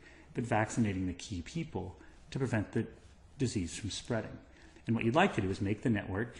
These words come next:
by snipping off people, <laughs> disconnected, 'cause if it's disconnected, then it can't spread. Okay, so we've learned a lot about networks, their logic, their structure, and their function, and we've seen how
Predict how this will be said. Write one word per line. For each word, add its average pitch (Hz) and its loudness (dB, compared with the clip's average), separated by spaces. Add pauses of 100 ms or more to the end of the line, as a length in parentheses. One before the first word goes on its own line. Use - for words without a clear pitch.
(100)
by 98 -2
snipping 143 2
off 95 2
people, 113 -4 (100)
<laughs> - -20
disconnected, 120 0
'cause 107 -14
if 104 -2
it's - -6
disconnected, 139 -2 (480)
then 104 2 (320)
it - -6
can't - -6
spread. - -10 (1080)
Okay, 123 2
so - -10
we've 101 -6
learned 123 10
a 120 8
lot 139 6
about 117 0
networks, - -8
their 98 -2
logic, 107 0
their 104 2
structure, 87 -4
and 95 -4
their 85 -8
function, 117 0 (540)
and 113 4
we've 113 4
seen 196 2
how 107 2